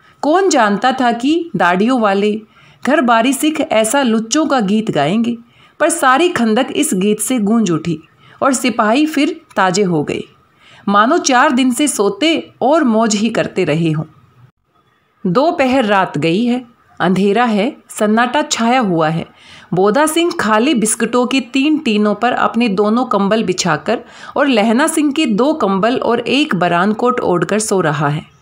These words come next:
लहना सिंह पहरे पर खड़ा हुआ है, एक आँख खाई के मुंह पर है और एक बोधा सिंह के दुबले शरीर पर।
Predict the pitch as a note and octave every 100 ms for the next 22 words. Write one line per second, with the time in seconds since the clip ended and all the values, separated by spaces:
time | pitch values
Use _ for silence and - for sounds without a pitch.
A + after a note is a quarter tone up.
0 | _ - - - F#3 G#3+ C#4+ D#4 E4+ D#4+
1 | - A3 G#3+ B3+ A#3 - F#3 G3 A3 G#3+
2 | G#3 G#3+ - - - - - C4+ F4 F#4
3 | A#3+ C4+ - - A3+ B3 A#3+ B3+ F3 F#3
4 | G#3 B3 A#3 B3+ - - - B3 - D#4+
5 | D#4+ F3+ G3+ G3 B3+ C4 A#3+ - G#3 F#3+
6 | G3+ A3 A3 E3+ F3 - -